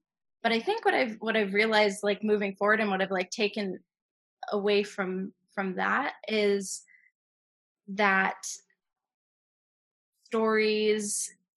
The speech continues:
in, in our lives, I'm, I'm trying to, I'm trying to think of what I'm trying to say here. <laughs> Um, that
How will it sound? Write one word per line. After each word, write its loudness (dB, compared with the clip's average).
in, -2
in -2
our 2
lives, 2
I'm, -8
I'm -6
trying -6
to, -10
I'm -2
trying -4
to -18
think -8
of -8
what -2
I'm -2
trying -2
to -4
say 4
here. 4
<laughs> 4
Um, 4
that 2